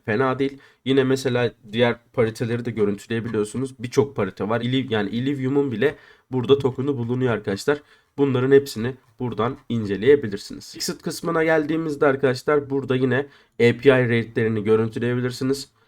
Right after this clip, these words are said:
Dediğimiz gibi birçok parite bulunuyor. O yüzden bu pariteleri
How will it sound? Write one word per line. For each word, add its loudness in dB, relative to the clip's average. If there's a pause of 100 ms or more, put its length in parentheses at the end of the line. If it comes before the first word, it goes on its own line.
(160)
Dediğimiz -2
gibi -4
birçok -4 (280)
parite 6
bulunuyor. 2 (420)
O 2
yüzden 2 (200)
bu -8
pariteleri 2